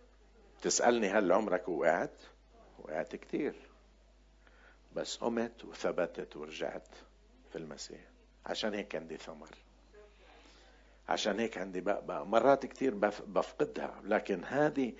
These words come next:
مفتاح. إذا بدك تثمر، بدك تتعلم أن تثبت. مهم جدا. وعشان تثبت، بلزمك شيء تاني،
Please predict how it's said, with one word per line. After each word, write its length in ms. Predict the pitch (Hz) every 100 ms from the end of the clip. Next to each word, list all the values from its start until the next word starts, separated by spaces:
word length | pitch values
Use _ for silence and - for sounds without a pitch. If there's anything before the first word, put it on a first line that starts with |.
| - - -
مفتاح. 880 | 117 127 139 135 - 170 135 73 - - - -
إذا 200 | - 208
بدك 260 | 160 160 160
تثمر، 600 | - 196 - 120 120 113
بدك 320 | 113 113 101
تتعلم 880 | - 127 - 110 143 104 90 101 104 - -
أن 300 | 127 139 139 - _ -
تثبت. 680 | 104 - - 73 71 - - - - - - - - -
مهم 200 | 98 101
جدا. 360 | 87 95 73 - - - - -
وعشان 520 | 120 170 - 247 -
تثبت، 720 | 233 233 - 107 92 - - - - - - - _ - _ - - -
بلزمك 440 | 123 113 127 120
شيء 180 | - 117 -
تاني، 360 | 110 82 71